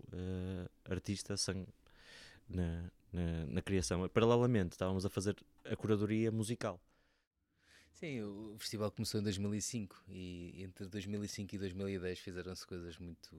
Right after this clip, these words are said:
Speaker 2: muito interessantes, pá, e com, com sete bandas, todos os anos tínhamos uma, um bom grupo, pá, um grupo de artistas, eh,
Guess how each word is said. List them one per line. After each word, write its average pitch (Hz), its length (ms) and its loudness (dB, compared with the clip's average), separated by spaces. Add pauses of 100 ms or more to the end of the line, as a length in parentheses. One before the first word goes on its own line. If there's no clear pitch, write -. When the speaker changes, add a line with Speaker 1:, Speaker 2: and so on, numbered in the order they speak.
Speaker 2:
muito 87 240 -12
interessantes, 87 440 -6
pá, 80 120 -10
e 85 100 -10
com, 87 760 -8
com 87 220 -10
sete - 420 -6
bandas, 87 540 -6
todos 90 260 -8
os 90 80 -8
anos 92 220 -6
tínhamos 87 320 -12
uma, 85 140 -10
um 85 300 -12
bom 85 160 -16
grupo, 85 400 -14 (320)
pá, - 120 -16
um 85 240 -6 (400)
grupo - 180 -14
de 98 60 -8
artistas, - 580 -10
eh, 85 720 -14